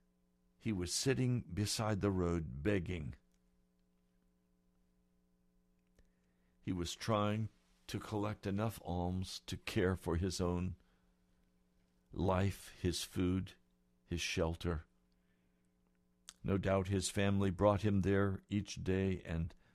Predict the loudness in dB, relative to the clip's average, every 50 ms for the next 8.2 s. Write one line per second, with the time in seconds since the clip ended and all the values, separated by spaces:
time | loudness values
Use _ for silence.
0 | _ -6 -2 -2 -2 -2 -4 -6 -6 -2 -2 -2 0 -2 -4 -6 -8 _ _ _
1 | _ _ _ _ _ _ _ _ -10 -8 -8 -6 -4 -4 -4 -4 -6 -8 -6 -4
2 | -2 0 0 0 0 0 -2 -4 -4 -10 _ _ _ _ _ _ _ _ _ _
3 | _ _ _ _ _ _ _ _ _ _ _ _ _ _ _ _ _ _ _ _
4 | _ _ _ _ _ _ _ _ _ _ _ _ _ _ _ _ _ _ _ _
5 | _ _ _ _ _ _ _ _ _ _ _ _ _ _ _ _ _ _ _ _
6 | _ _ _ _ _ _ _ _ _ _ _ _ _ -2 0 2 2 2 0 -2
7 | 0 0 0 0 0 0 0 2 0 0 0 -2 -4 -2 0 0 -2 -2 -2 -4
8 | -8 -8 -12 -20